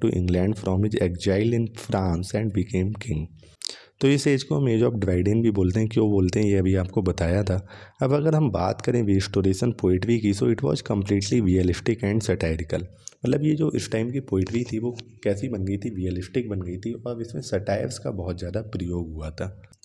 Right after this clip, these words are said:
और ज़्यादातर पोएट्री जो थी वो हीरोइक कपलेट्स में लिखी गई थी। अगर बात करें हीरोइक कपलेट्स की, तो इसके जो फाउंडर हैं, इन्वेंटर हैं, वो कौन है? वो हैं जॉफ्री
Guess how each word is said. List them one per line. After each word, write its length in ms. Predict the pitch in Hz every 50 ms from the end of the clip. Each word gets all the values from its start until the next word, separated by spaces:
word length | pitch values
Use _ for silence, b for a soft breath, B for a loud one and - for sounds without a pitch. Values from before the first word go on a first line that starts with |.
| _ -
और 80 | 123 110
ज़्यादातर 440 | 113 110 110 113 143 139 - 151
पोएट्री 420 | 147 - - 101 101 101 113 123 120
जो 140 | 113 101 98
थी 100 | - 117
वो 160 | 120 131 120
हीरोइक 420 | 95 95 92 95 98 110 107 104
कपलेट्स 460 | - 90 - - 90 85 - - -
में 80 | 127 127
लिखी 280 | 113 92 87 - 90 80
गई 140 | 82 80
थी। 140 | 80 - 98
अगर 180 | 107 120 127 127
बात 300 | 104 95 92 98 101 -
करें 200 | - 120 131 123
हीरोइक 400 | 104 98 92 95 101 110 110 -
कपलेट्स 440 | 101 82 - - 101 110 113 - -
की, 140 | - 110
तो 100 | 101 113
इसके 220 | 110 104 104 120 123
जो 80 | 131
फाउंडर 480 | 127 - - 90 85 87 92 104 107 110
हैं, 60 | 107
इन्वेंटर 520 | 101 92 90 87 87 87 90 92 113 110 110
हैं, 60 | 101
वो 140 | 95 90 90
कौन 260 | 92 - 90 87 92
है? 60 | -
वो 200 | 110 95 87 87
हैं 160 | 107 120 113
जॉफ्री 420 | 90 92 82 80 78 - - 120